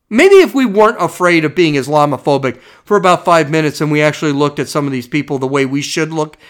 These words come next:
at some of these people. Now, I'm not talking racism. Being careful is very different than racism. I'm not saying the white man is better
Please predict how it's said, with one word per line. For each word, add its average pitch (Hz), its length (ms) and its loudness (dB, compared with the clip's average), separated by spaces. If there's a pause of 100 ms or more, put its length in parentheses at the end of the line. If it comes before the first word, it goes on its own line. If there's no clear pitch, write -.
(100)
at 160 120 -2
some 170 200 -2
of 165 60 -2
these 160 180 -4
people. 180 540 -6 (180)
Now, 233 160 4
I'm 262 80 4
not 330 140 4
talking 254 280 0
racism. 160 680 0 (340)
Being 359 260 6
careful 254 560 2
is 139 140 -2
very 185 300 4
different 156 340 -2
than 135 120 -2
racism. 139 440 -2
I'm 156 200 2
not 311 240 2
saying 156 560 -6 (1000)
the 180 120 2
white 190 340 0
man 165 240 0
is 135 140 -4
better 160 600 0